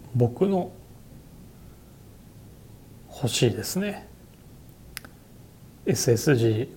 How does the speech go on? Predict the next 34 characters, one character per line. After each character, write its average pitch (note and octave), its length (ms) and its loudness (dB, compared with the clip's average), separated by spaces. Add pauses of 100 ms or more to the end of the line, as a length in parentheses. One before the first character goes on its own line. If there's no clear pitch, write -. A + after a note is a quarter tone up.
プ - 80 -2
ラ A#2 100 6
ス - 180 -4
は、 C#3 300 4 (1120)
ブ A2+ 160 2
レ B2+ 140 10
ザ B2 240 8
ー A2+ 80 -2
コ A#2+ 160 0
ー G#2+ 40 -4
チ - 180 -8
と C#3+ 360 4 (560)
ミ A#2 220 -2
リ A#2 140 4
タ A#2 140 2
リ G#2+ 140 0
ー G#2+ 40 -4
パ C#3+ 140 -2
ン F#3+ 100 -4
ツ - 160 -8
で G2 100 -2
し - 120 -8
た。 - 140 -14 (1400)
皆 A2+ 260 0
様 - 260 -2
は E3 80 0
何 A2+ 260 0
を C#3 180 -6 (1300)
狙 G#2+ 220 0
っ G2 40 -8
て - 140 -4
ま D#3 120 -2
す - 120 -6
か？ A#2 380 -2